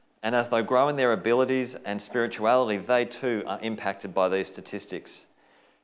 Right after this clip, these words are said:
It's not uncommon for seats at the leaders' meetings to be vacant due to their deaths.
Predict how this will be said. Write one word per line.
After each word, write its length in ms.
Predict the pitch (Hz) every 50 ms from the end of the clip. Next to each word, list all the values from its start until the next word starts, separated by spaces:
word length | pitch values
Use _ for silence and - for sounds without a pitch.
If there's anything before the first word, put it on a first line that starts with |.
| _ _ -
It's 200 | 117 107 - 123
not 200 | 120 113 113 113
uncommon 400 | 113 110 - 123 120 117 110 107
for 120 | - 98
seats 400 | - - - 120 113 113 113 -
at 120 | 104 - -
the 80 | 104
leaders' 320 | 101 104 101 107 107 95 107
meetings 320 | 104 101 101 101 101 98
to 80 | - -
be 120 | 98 98
vacant 440 | 87 - 104 98 95 - - 92 92
due 180 | 82 98 95 92
to 100 | - 101
their 160 | 87 92 90
deaths. 480 | 85 90 85 78 - - - - -